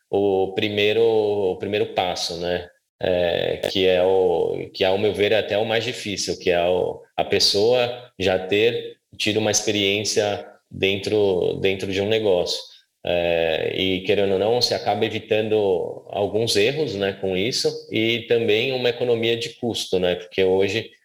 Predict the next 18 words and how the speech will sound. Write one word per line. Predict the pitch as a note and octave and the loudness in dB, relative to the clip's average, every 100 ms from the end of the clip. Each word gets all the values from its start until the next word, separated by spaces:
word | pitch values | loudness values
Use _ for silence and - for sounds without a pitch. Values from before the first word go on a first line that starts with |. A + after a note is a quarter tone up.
| _ _ _ | _ _ _
um | G2 | -2
dos | G2 | -2
principais | - G#2+ - G2 G#2+ - | -2 -2 0 0 2 0
custos | G#2+ A2 A#2 - - A2+ - - - | 0 0 -2 -6 -10 -6 -6 -6 -2
é | G#2+ | 2
o, | G#2+ A#2 G#2 | 4 4 2
a | F#2 | 2
parte | G#2 - | 0 -2
de | A2 B2+ | -2 0
marketing, | A2+ G2 E2+ - F2+ | 0 0 -2 -6 -2
né, | F2+ F2+ F2 | 0 0 2
e | F2+ E2+ | 0 0
a | D#2+ E2 | 0 -4
de | F2+ F2+ F#2 - - - - | -4 -4 -4 -4 -8 -10 -10
conseguir | - F#2+ G#2 A#2 | -4 0 2 2
adquirir | A#2+ G#2+ A2 G#2 A2 | 0 -2 -2 -2 -2
o | G2+ | -2
cliente, | A#2 G#2 G2+ B2 - B2+ | -2 0 0 -2 -4 -6